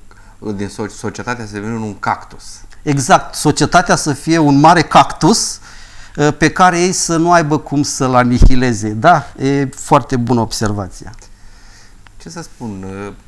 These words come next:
Speaker 1: noi o să urmărim în continuare demersul tău. Se pliază exact pe ideea noastră, pentru că,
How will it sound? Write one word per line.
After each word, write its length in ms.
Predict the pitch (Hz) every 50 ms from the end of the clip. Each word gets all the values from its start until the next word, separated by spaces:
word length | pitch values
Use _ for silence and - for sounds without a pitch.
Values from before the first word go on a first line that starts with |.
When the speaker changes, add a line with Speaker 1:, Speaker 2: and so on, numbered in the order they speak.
| 85 90
Speaker 1:
noi 220 | 113 117 127 143 143 131
o 40 |
să 140 | 131 - -
urmărim 380 | 117 110 110 113 110 113 117 120
în 80 | 117
continuare 440 | 107 - 107 98 - 95 101 104 107 95
demersul 420 | 95 95 95 95 98 - - - - -
tău. 280 | 90 85 87 98 113 - - - - - - - - -
Se 180 | - - - 107
pliază 460 | 101 - 107 104 104 107 110 104 - 101
exact 380 | 92 98 92 107 123 135 -
pe 80 | - 104
ideea 360 | 101 98 95 98 98 95 95
noastră, 400 | 92 90 90 92 90 - - 101
pentru 480 | - - - 92 92 90 - 95 92 -
că, 360 | - - 95 92 90 90 90